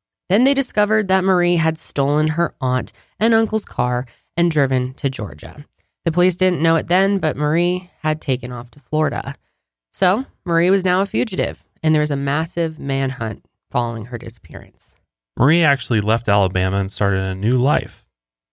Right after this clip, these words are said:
Speaker 2: in Fort Lauderdale, Florida, living as Robbie Hannon. In nineteen eighty, Robbie met a man at a bar named John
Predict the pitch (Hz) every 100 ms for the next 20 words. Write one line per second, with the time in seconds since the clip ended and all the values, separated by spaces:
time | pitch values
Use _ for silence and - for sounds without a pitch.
0 | - 101 95 120 95 110 107 95 85 85
1 | - 90 85 62 - 87 92 90 82 -
2 | 87 90 98 98 98 - 92 92 57 _
3 | _ _ _ _ _ _ 104 104 107 107
4 | 101 101 104 104 - _ _ - 101 113
5 | 147 64 62 - _ _ - 104 101 101
6 | 101 95 90 90 92 90 85 - - _
7 | _ 107 95 92 95 110